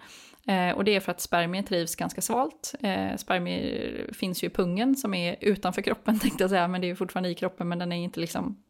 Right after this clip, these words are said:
eh, i, i kroppen. Och, eh, vi kvinnor, vi sänker ofta någon, eh, en punkt eller två punkter, eh,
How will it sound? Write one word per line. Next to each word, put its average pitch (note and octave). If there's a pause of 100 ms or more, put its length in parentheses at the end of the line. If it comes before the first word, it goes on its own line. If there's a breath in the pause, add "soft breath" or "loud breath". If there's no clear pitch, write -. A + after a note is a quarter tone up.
(100)
eh, -
i, G3+
i G3+
kroppen. F#3+ (420 loud breath)
Och, -
eh, F#3+
vi F3+
kvinnor, F3
vi F3
sänker F#3
ofta -
någon, -
eh, - (760)
en F3+
punkt F3
eller -
två -
punkter, -
eh, -